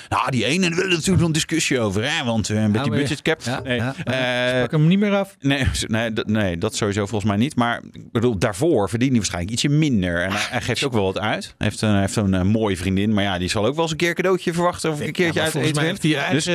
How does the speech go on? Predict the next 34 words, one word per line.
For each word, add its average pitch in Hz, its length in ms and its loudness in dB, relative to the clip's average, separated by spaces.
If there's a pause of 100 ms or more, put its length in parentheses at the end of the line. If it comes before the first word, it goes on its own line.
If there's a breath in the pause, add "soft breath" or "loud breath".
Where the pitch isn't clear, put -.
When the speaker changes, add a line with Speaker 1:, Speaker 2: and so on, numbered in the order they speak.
(120)
Speaker 2:
eigen 156 200 0
inkomstenbron, 127 880 0
eh, 117 100 0
Speaker 1:
ja, 123 80 -2
Speaker 2:
ook 123 120 0
Speaker 1:
ja, 127 100 0
Speaker 2:
weer 120 100 0
Speaker 1:
dat 151 160 2
zou 127 180 -2
natuurlijk 123 240 0
ook - 40 -8
Speaker 2:
trouwens. 156 360 0
Speaker 1:
kunnen. 123 180 2
Ja, 107 100 2
Speaker 2:
Ja. 127 80 -4
Speaker 1:
ja, 127 120 0
als 151 140 -4
ze 123 60 -2
dan 104 120 2
trouwen, 92 420 -2
dan 101 140 2
komt 120 140 -2
hij 127 80 0
misschien 247 220 0
Speaker 2:
Zo. 226 60 2
Speaker 1:
wat 120 80 -2
hoger 135 300 0
in 98 80 2
de 92 80 2
quote 92 240 -2
vijfhonderd. 82 540 -2
En 76 300 -4 (140)
ja, 78 260 -2 (180)
tip, 156 240 0